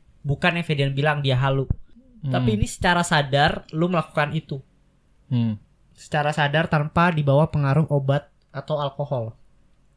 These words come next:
Speaker 1: Kayak gitu nih katanya, uh, di Koura ya, <laughs> Koura situsnya, tapi juga ini ya.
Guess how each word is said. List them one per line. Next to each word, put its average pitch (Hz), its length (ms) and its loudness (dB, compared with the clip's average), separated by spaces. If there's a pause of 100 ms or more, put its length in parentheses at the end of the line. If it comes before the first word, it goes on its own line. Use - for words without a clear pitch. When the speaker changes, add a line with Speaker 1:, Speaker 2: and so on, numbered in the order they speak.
(240)
Speaker 1:
Kayak 117 260 -4
gitu - 160 -6
nih 107 160 -2
katanya, 120 440 0 (240)
uh, 113 460 -2
di 113 460 -2
Koura 131 360 0
ya, 113 180 0 (100)
<laughs> - 40 -20
Koura 127 300 -8 (640)
situsnya, 139 580 0
tapi 139 180 0
juga 139 240 2
ini 135 300 2
ya. 127 100 2